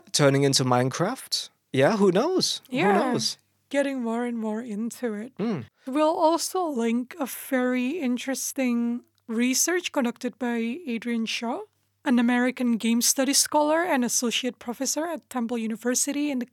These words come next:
Speaker 2: Klein College of Media and Communication. It's called Do You Identify as a Gamer? Gender, Race, Sexuality, and Gamer Identity.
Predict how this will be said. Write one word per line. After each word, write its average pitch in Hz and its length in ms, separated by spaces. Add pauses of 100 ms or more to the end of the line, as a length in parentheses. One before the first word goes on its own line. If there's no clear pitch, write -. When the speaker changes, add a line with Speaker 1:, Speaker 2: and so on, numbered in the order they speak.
Speaker 2:
Klein 403 340 (100)
College 330 400
of 302 180
Media 214 500 (120)
and 226 180
Communication. 214 720 (520)
It's 311 220
called 294 280 (100)
Do 262 100
You 277 280
Identify 320 640
as 285 240
a 285 60
Gamer? 247 640 (420)
Gender, 339 500
Race, 254 380
Sexuality, 285 880
and 226 200
Gamer 214 320
Identity. 220 720